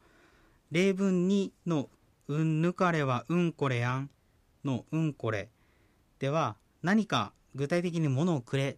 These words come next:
というふうに言っているわけではありません。これは何々してくださいという表現なんですね。日本語にも何々してください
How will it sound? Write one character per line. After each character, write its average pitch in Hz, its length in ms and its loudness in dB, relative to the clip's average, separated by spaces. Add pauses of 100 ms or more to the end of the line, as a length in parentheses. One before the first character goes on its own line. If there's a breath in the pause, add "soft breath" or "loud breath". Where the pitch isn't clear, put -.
(120)
と 123 60 -2
い 120 60 -2
う 117 40 -6
ふ 113 80 -6
う 202 40 2
に 147 100 0
言 117 40 -8
っ - 20 -14
て 139 120 -4
い - 20 0
る 127 80 -2
わ 135 100 -2
け 185 120 -4
で 180 60 -2
は 104 120 0
あ 104 60 -4
り 113 80 -2
ま 110 140 -2
せ 120 160 -4
ん。 85 120 -8 (680)
こ 180 100 -6
れ 165 40 0
は 147 60 0
何 139 260 0
々 185 180 0
し - 100 -8
て - 100 -8
く - 160 -8
だ 131 100 -2
さ 180 140 -4
い 131 140 -6 (180)
と 127 80 -6
い 104 100 -6
う 101 80 -14
表 110 200 -6
現 95 80 -8
な 82 60 -12
ん 80 60 -12
で 78 60 -14
す - 100 -18
ね。 160 120 -10 (1000 soft breath)
日 147 140 -2
本 202 340 0
語 214 140 4
に 208 120 4
も 156 300 0
何 143 260 0
々 202 200 2
し - 100 -8
て 165 100 -6
く - 140 -6
だ 156 100 -2
さ 196 160 0
い 135 140 -2